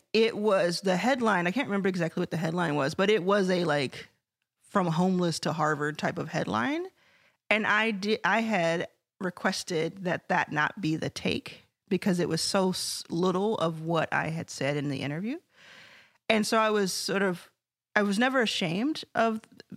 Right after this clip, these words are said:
having been homeless or having housing insecurity or being on food stamps or any of that that made me who I am. But I didn't want it to be the main attraction. I wanted to be,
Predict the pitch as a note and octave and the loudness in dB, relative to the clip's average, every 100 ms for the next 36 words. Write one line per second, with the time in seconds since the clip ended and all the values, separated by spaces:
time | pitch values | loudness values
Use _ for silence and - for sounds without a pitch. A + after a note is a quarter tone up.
0 | F#3+ - G#3 G3+ G3 F#3 F#3+ F#3 F#3 G3 | -8 -2 0 2 2 2 2 2 0 2
1 | F#3+ G3 G#3 G#3 F3+ F3 F3 F3+ F3+ F3+ | 2 2 0 0 0 0 0 0 0 0
2 | F#3 F#3+ - - G3 F#3+ G3 D#3+ D#3 F3 | 0 -2 -4 -4 0 2 2 0 0 -2
3 | F3 E3+ - F#3 - F#3 F#3 - - G#3 | -2 -4 -2 -2 -2 -2 -2 -2 -2 0
4 | C#4 F#3+ F3 D#3+ - D#3+ - D#3+ E3+ F3+ | 2 0 -2 -4 -4 -4 -4 -2 0 0
5 | F#3+ F3 F3 E3 D#3+ A#3 A3+ F3+ - _ | 0 0 -2 -4 -2 0 0 0 -6 _
6 | _ - _ _ _ - A3+ A#3 A3 B3+ | _ -20 _ _ _ 0 2 2 2 0
7 | E3+ F#3+ G3+ F#3 - F3+ F#3+ F3+ E3 E3+ | 0 0 0 0 -4 -4 -4 -2 -2 -2
8 | D#3 D#3 D3+ - - C#3 - F3+ E3 F#3+ | -2 -2 -4 -4 -2 -2 -2 -2 0 2
9 | G3+ G3+ G#3 F3+ E3 D#3+ | 2 0 0 0 2 0